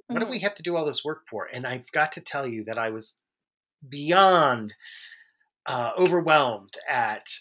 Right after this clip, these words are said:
Speaker 1: and learned so much about the spectrum and people on the spectrum and the autism community. And I'm embarrassed to even say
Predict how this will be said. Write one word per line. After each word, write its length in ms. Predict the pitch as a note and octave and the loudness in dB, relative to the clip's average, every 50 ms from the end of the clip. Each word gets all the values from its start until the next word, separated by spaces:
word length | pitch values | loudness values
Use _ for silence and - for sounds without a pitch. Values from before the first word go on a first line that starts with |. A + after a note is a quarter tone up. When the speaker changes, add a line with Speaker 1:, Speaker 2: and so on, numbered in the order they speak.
| - _ _ _ _ _ _ - | -18 _ _ _ _ _ _ -10
Speaker 1:
and 380 | C3+ B2+ C3 C3+ C3+ C3 C#3+ | -8 -8 -8 -8 -10 -6 -2
learned 420 | D#3+ E3 E3+ E3 D#3 D3 C#3+ C3 B2 - | 2 2 2 2 2 -2 -4 -6 -8 -6
so 460 | - - - - - F3+ E3+ F3 F3 | -4 -4 -2 -2 -2 -2 0 -2 -2
much 420 | E3 D#3+ D#3 D3+ D3+ - - - - - - | -2 -4 -4 -4 -6 -4 -6 -8 -8 -8 -10
about 680 | C3 B2 B2+ _ - C#3 C#3 C3+ B2 A#2 A2 G#2+ - - - _ _ _ _ _ _ _ _ _ _ _ | -12 -12 -12 _ -6 -2 -2 0 0 -2 -4 -8 -14 -18 -20 _ _ _ _ _ _ _ _ _ _ _
the 120 | _ B2 A#2 | _ -12 -10
spectrum 640 | - - - D3+ B2+ - _ - A#2 G#2+ G2+ G2 F#2+ A#2+ | -10 -6 -6 -6 -6 -6 _ -14 -14 -14 -14 -16 -16 -16
and 160 | B2 A2+ - | -16 -16 -14
people 280 | - - E3 - D3 C3 | -14 -16 -10 -8 -6 -6
on 140 | A#2+ A2+ | -6 -8
the 80 | A2 G#2 | -8 -12
spectrum 540 | - - - G#2+ - _ - A2 A2 G#2+ G#2 - | -12 -12 -12 -12 -12 _ -16 -14 -14 -14 -14 -14
and 180 | B2+ B2 B2 A#2 | -12 -12 -10 -10
the 220 | A#2+ A#2+ A#2+ A#2+ - C3 | -10 -10 -12 -12 -10 -6
autism 540 | C3+ D3 C#3+ - - B2 A#2 A#2 G#2+ G#2+ | -6 -6 -6 -6 -10 -12 -14 -14 -14 -16
community. 600 | - - A2+ A2 A2 G#2+ G#2 G2+ G#2 G2+ G2+ G2 _ - - - - - - - - _ _ - | -18 -18 -16 -14 -14 -12 -12 -12 -14 -16 -16 -18 _ -20 -20 -20 -20 -20 -20 -20 -20 _ _ -12
And 600 | - C3 B2+ A#2+ A#2+ A#2+ A#2 A#2+ A#2+ A#2 A#2 A2+ - _ _ _ _ _ - | -10 -8 -6 -6 -6 -4 -4 -6 -6 -8 -10 -14 -18 _ _ _ _ _ -8
I'm 400 | C3 C3 B2 B2 B2 B2 B2 B2 | -6 -6 -4 -4 -4 -4 -6 -6
embarrassed 520 | A#2+ A#2+ C#3 C#3+ F3 G#3+ A#3 A3+ G#3+ - - | -6 -2 0 2 2 4 2 0 -2 -2 -4
to 80 | F3 | -6
even 200 | D3+ B2+ C#3 C#3 B2+ | -6 -6 -6 -6 -4
say 420 | - - D#3+ D3+ C#3+ A#2+ A2 A2 | -4 -2 -2 -2 -2 -2 -4 -4